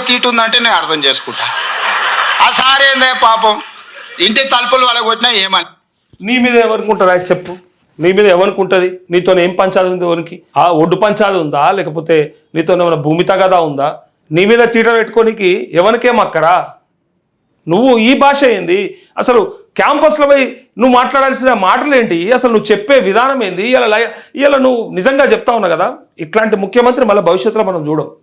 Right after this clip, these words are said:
Speaker 2: ఇంత దరిద్రపు భాష మాట్లాడే ముఖ్యమంత్రి ఖచ్చితంగా భవిష్యత్తులో చూడం గాక చూడము. గతంలో ఎప్పుడూ లేకుండే. కేసీఆర్ నోట్లకేంచి ఆ కొద్ది మాటలు ఆ ఉద్యమంలో వాడి వేడి ఉండాలి కాబట్టి సన్నాసులు, సుంటలు, దద్దమ్మలు, రండాలు అని అంటే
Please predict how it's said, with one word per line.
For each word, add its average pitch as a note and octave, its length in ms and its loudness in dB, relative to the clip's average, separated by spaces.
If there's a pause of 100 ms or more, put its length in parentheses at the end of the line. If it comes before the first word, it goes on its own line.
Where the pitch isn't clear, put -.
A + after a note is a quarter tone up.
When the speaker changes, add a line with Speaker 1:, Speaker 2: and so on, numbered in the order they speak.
(380)
Speaker 2:
ఇంత G3+ 240 2
దరిద్రపు G#3 640 0
భాష G#3 340 0
మాట్లాడే G3 460 -2
ముఖ్యమంత్రి G#3 720 0 (480)
ఖచ్చితంగా B3+ 500 0
భవిష్యత్తులో A3 560 0 (180)
చూడం A3+ 300 2
గాక G#3 320 -2
చూడము. E3+ 460 0 (240)
గతంలో B3+ 460 2
ఎప్పుడూ A#3+ 380 2
లేకుండే. G3 800 0 (300)
కేసీఆర్ C4+ 640 2
నోట్లకేంచి A#3+ 840 -2
ఆ A3 160 4
కొద్ది B3+ 380 2
మాటలు C4 520 2
ఆ F#3 80 4
ఉద్యమంలో B3 540 0
వాడి A3 380 0
వేడి A3+ 240 2
ఉండాలి A3 320 2
కాబట్టి G#3+ 580 -2 (160)
సన్నాసులు, B3 600 0
సుంటలు, B3 480 0
దద్దమ్మలు, A3 640 0
రండాలు A#3 400 2
అని A3 160 2
అంటే C#4+ 500 2